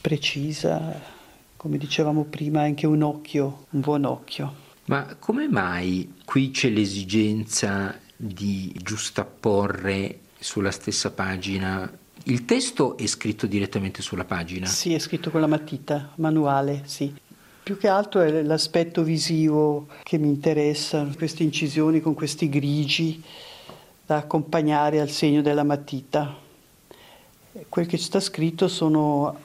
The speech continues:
Speaker 1: credo che siano appunti, ora non ricordo, dovrei leggere, sono appunti presi dal mio diario, trascritti dai miei diari.
Speaker 2: E anche all'inizio sembra di vedere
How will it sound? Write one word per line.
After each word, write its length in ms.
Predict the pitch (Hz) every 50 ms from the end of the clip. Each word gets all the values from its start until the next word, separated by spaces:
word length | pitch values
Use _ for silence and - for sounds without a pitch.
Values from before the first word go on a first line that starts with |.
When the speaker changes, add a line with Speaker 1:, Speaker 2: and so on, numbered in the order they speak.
| - - -
Speaker 1:
credo 260 | - 160 160 165 151
che 100 | - 156
siano 300 | 151 - 170 160 160 156
appunti, 500 | 156 160 - - 156 151 151 151 - 147
ora 160 | 147 147 147
non 180 | 139 139 135 131
ricordo, 440 | 139 139 139 - 147 143 139 143
dovrei 260 | 139 147 139 143 143 139
leggere, 440 | 139 143 143 143 143 - 147 143 143
sono 240 | 143 - - 151 151
appunti 580 | 151 151 151 - - 156 151 151 147 151 151 147
presi 300 | 139 147 151 143 139 147
dal 160 | 143 151 143
mio 180 | 143 143 143 143
diario, 640 | 143 147 143 131 131 131 131 131 135 139 135 131 -
trascritti 640 | - 139 135 - - - - 143 139 139 - - 147
dai 160 | - 139 135
miei 260 | 131 139 139 139 139
diari. 560 | 139 - 139 135 131 131 131 135 143 139 139 - - - - - -
Speaker 2:
E 300 | - 165 143 - - - - - -
anche 840 | - 151 160 170 180 175 175 - - 175 151 143 135 127 120 117 113 - - - - - - - - - - - _
all'inizio 600 | - 131 123 127 135 135 160 196 190 - - 117
sembra 380 | - - - 104 98 95 98 104
di 180 | 98 95 98 92
vedere 640 | 98 98 95 117 123 120 123 113 107 101 - -